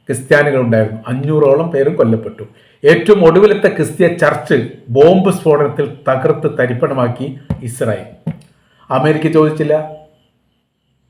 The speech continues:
ക്രിസ്ത്യൻ രാജ്യങ്ങൾ ചോദിച്ചിട്ടില്ല, ക്രിസ്ത്യൻ ഭരണാധികാരികൾ ചോദിച്ചിട്ടില്ല, അവരൊക്കെ മൗനം പാലിച്ചു. ഒരുപാട്, ഈ മൗനത്തിന് ഒരുപാട് അർത്ഥങ്ങളുണ്ട്. എന്തിനൊക്കെ വേണ്ടിയിട്ടാണ് ഇവർ മൗനം പാലിക്കുന്നത് എന്നതിനെക്കുറിച്ച്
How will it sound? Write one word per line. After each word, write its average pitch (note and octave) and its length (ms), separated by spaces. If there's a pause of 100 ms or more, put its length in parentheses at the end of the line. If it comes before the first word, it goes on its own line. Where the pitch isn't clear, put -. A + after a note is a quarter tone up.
(540)
ക്രിസ്ത്യൻ F3+ 360
രാജ്യങ്ങൾ F#3 380
ചോദിച്ചിട്ടില്ല, F3 560
ക്രിസ്ത്യൻ E3+ 320
ഭരണാധികാരികൾ F#3+ 680
ചോദിച്ചിട്ടില്ല, E3+ 480
അവരൊക്കെ D3+ 300
മൗനം C#3 400
പാലിച്ചു. A2+ 440 (320)
ഒരുപാട്, A#3+ 460 (260)
ഈ G#3 140
മൗനത്തിന് F3 920
ഒരുപാട് D3+ 340
അർത്ഥങ്ങളുണ്ട്. B2 720 (580)
എന്തിനൊക്കെ A3+ 360
വേണ്ടിയിട്ടാണ് G3+ 480
ഇവർ F#3+ 140
മൗനം E3+ 300
പാലിക്കുന്നത് D#3 540
എന്നതിനെക്കുറിച്ച് D3 640